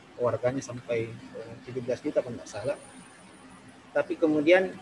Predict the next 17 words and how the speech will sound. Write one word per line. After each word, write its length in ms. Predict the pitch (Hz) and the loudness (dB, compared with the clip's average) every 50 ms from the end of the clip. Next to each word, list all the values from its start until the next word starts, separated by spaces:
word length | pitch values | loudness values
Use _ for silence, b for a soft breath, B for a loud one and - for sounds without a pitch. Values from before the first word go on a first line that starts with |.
| - - - - - - - - | -16 -18 -20 -20 -20 -20 -6 0
eh, 320 | 135 131 131 127 127 127 123 | 4 6 6 8 8 6 6
terjadi, 640 | 123 - - 127 143 151 160 156 165 160 160 156 - - - - - - - - - 135 | 4 2 2 6 6 6 6 6 4 2 2 0 -6 -12 -18 -20 -20 -20 -20 -8 -2 2
eh, 120 | 131 131 127 | 2 4 2
tsunami 400 | - 131 127 135 143 147 139 131 | 2 0 2 2 4 4 2 2
covid 240 | - 131 127 - 123 | 2 2 0 0 -4
sembilan 160 | - 131 123 | -6 -4 -2
belas 180 | 123 131 123 - - | 0 0 0 -2 -4
itu 120 | 131 - 117 | -6 -6 -8
seperti 400 | - - 127 123 - 127 120 113 | -8 -6 -6 -6 -4 -2 -2 -2
yang 80 | 113 113 110 113 | -2 -4 -6 -6
di, 160 | 113 113 113 - - - | -8 -8 -8 -10 -8 -4
ramai 240 | - 120 123 127 123 113 | 0 0 0 0 -2 -4
diberitakan 400 | 113 107 113 113 - 120 - 113 113 110 | -4 -6 -6 -6 -6 -6 -6 -6 -8 -10
oleh 160 | 110 110 110 | -10 -10 -12
kita 240 | 107 - - - 113 | -14 -14 -14 -14 -16
hari 240 | 113 113 107 113 113 | -16 -16 -16 -16 -16
ini. 120 | 104 101 | -16 -16